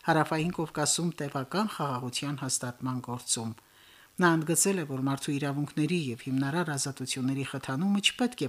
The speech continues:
պատանդ դառնա Ադրբեջանա-Ղարաբաղյան հակամարտության չկարգավորվածությանը, իսկ Արցախի չճանաչված կարգավիճակը չպետք է խոչընդոտ հանդիսանա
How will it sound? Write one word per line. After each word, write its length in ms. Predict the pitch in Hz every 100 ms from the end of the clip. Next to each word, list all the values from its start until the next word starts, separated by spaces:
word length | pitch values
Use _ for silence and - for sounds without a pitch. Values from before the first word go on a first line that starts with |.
| -
պատանդ 360 | 127 135 127 127
դառնա 360 | 127 - 180 214 - - - -
Ադրբեջանա-Ղարաբաղյան 1160 | 143 147 151 147 156 151 147 143 139 135 190 214
հակամարտության 720 | 196 147 135 135 127 147 147 -
չկարգավորվածությանը, 1160 | - 143 156 139 131 131 127 120 135 120 120 123 - - - 156
իսկ 160 | 156 - -
Արցախի 400 | 160 - 160 156 143
չճանաչված 800 | - 147 147 147 139 147 160 -
կարգավիճակը 720 | - - 170 196 196 254 247 240 - - -
չպետք 400 | - 254 233 147
է 60 | 139
խոչընդոտ 560 | 143 - 131 202 220
հանդիսանա 540 | 226 220 220 226 220